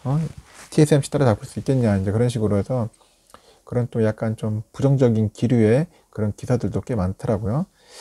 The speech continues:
하여튼 앞으로도 삼성전자가 이제 지속적인 연구 개발 및 투자를 통해서 이제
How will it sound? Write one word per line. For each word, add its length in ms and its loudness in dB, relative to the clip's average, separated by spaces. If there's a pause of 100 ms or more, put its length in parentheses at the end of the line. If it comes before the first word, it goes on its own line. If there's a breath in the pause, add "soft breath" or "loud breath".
(220 loud breath)
하여튼 300 0
앞으로도 500 6
삼성전자가 720 0
이제 140 -2
지속적인 560 0
연구 280 2
개발 260 4
및 200 0
투자를 280 0
통해서 600 0 (380)
이제 120 -6